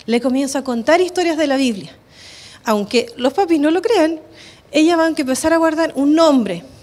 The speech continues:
un sonido. Adán. Ah, la historia de Noé, que tenía animales. Ah, el arco iris, tenía muchos colores.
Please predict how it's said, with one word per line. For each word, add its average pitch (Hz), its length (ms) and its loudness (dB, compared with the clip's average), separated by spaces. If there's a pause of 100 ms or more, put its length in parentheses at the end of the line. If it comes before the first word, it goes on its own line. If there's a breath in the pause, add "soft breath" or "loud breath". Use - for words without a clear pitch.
(160 loud breath)
un 247 140 -2
sonido. 262 600 2 (340)
Adán. 370 400 0 (340)
Ah, 370 380 -4
la 214 80 -8
historia 254 400 -2
de 285 100 2
Noé, 320 560 2 (300 loud breath)
que 208 100 -10
tenía 196 320 -8
animales. 269 680 -2
Ah, 277 80 -8 (340)
el 440 140 2
arco 359 200 -2
iris, 403 480 2
tenía 302 240 -2
muchos 311 280 -4
colores. 277 580 0